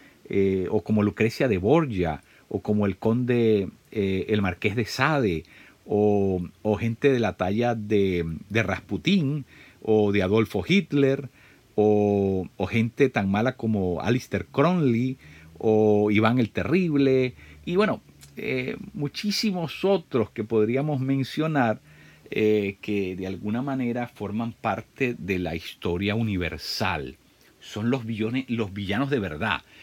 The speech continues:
los villanos de la historia universal. Pero, eh, es muy curioso y muy interesante que siempre aparecen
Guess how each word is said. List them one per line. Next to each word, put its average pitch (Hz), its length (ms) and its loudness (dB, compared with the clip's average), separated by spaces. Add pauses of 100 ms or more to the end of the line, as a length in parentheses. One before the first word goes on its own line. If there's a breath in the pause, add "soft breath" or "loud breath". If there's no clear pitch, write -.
(160 loud breath)
los 95 200 -2
villanos 98 400 0
de 143 60 0
la 104 80 0
historia 101 400 -2
universal. 98 720 -2 (640 loud breath)
Pero, 139 260 2 (380)
eh, 120 580 -2 (680)
es 123 180 -2
muy 170 160 6
curioso 123 540 2
y 95 40 0
muy 117 200 2
interesante 92 720 -4 (640 loud breath)
que 98 460 -2 (340)
siempre 123 720 -2 (120)
aparecen 101 960 -4